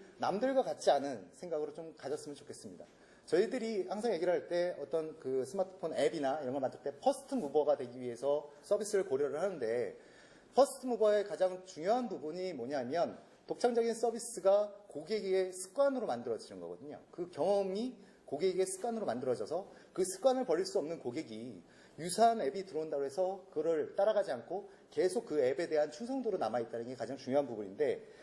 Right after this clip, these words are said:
실제로 저희가 그냥 고민을 해보면 지금 저희가 만들고 있는 스마-, 스마트폰의 앱들이 정말 스마트폰에 적합하게 만들어지고 있고 그것만을 위한 서비스인지 아니면 지금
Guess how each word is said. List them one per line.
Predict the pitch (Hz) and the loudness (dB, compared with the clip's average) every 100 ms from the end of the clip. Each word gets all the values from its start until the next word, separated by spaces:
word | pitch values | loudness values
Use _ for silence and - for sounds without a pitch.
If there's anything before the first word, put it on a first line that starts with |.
| - - | -20 -16
실제로 | - 208 269 262 | -8 0 2 2
저희가 | 254 190 202 214 202 - - - _ | 4 4 6 8 6 2 -16 -20 _
그냥 | - 226 190 110 | -4 -2 -2 -4
고민을 | - 214 220 233 | -6 -4 -2 -2
해보면 | 233 185 175 143 | -4 -2 -2 -4
지금 | - 214 | -6 0
저희가 | 196 208 | 4 4
만들고 | 214 175 180 170 | 4 2 0 -2
있는 | 170 175 | -4 -6
스마-, | 170 190 190 190 - | -6 2 0 0 -14
스마트폰의 | - 226 - - 185 175 | -4 -2 -2 -6 -4 0
앱들이 | 156 143 - - - 180 175 170 165 - - - - - | 2 2 0 -18 -6 -2 0 0 -4 -6 -14 -20 -20 -10
정말 | - 185 240 262 269 - - | -2 4 6 6 2 -10 -20
스마트폰에 | - 277 302 - - - 247 240 | -4 0 0 -4 -10 -2 -2 -2
적합하게 | 156 185 185 185 | -4 -4 0 0
만들어지고 | 147 135 151 151 139 | 0 0 0 -2 -4
있고 | 135 - 165 190 196 - - - - | -6 -4 -2 0 -2 -8 -20 -18 -8
그것만을 | 170 254 277 247 233 151 | 2 4 4 2 2 -2
위한 | 170 | -2
서비스인지 | 170 196 196 - 139 104 120 101 - - - | -2 -4 -4 -6 -6 -6 -6 -8 -8 -18 -4
아니면 | - 180 208 202 | 0 2 2 2
지금 | 202 190 190 | -2 0 0